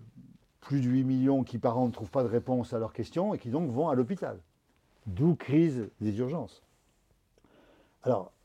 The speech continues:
un, il faut travailler en équipe. Il faut développer les maisons de santé,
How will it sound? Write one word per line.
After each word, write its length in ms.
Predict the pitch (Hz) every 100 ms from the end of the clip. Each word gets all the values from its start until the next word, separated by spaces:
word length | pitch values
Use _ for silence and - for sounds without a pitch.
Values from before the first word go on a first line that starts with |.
| _ -
un, 300 | 143 190 190 131 123
il 80 | 107
faut 140 | -
travailler 300 | 139 120 131
en 80 | 175
équipe. 320 | 156 113 92 - _ _ _ _ _ _ -
Il 100 | 135
faut 200 | 127 117
développer 840 | 107 160 127 127 - 165 208 214 _ _ _ _ -
les 220 | 113 139
maisons 280 | 139 131 127
de 60 |
santé, 600 | 104 117 110 135 175 220